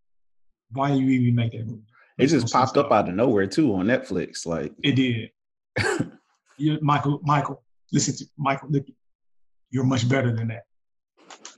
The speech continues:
Speaker 1: Much better than that. And the problem was, is that I had just watched, um,
Speaker 2: Blood and
Speaker 1: God,
Speaker 2: Bones?
Speaker 1: no, no, no, no. Um,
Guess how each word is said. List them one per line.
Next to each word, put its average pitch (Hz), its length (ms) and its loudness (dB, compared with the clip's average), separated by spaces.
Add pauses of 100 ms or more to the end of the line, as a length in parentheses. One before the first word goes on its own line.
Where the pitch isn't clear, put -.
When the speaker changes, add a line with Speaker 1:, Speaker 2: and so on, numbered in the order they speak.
(640)
Speaker 1:
Much 120 220 -2
better 123 180 0
than 110 140 -2
that. 107 180 -8
And 131 140 -2
the - 20 -4
problem 185 420 2
was, 147 540 0 (680)
is 139 100 -6
that 139 120 2
I 151 40 2
had 143 200 2
just 156 500 2
watched, 135 680 -4 (960)
um, 117 540 -2 (2000)
Speaker 2:
Blood 90 180 -2
and 85 80 -6
Speaker 1:
God, 92 60 0 (100)
Speaker 2:
Bones? - 300 -6 (680)
Speaker 1:
no, 160 140 2
no, 151 180 4
no, 135 80 0 (1400)
no. - 80 -2
Um, 113 560 -4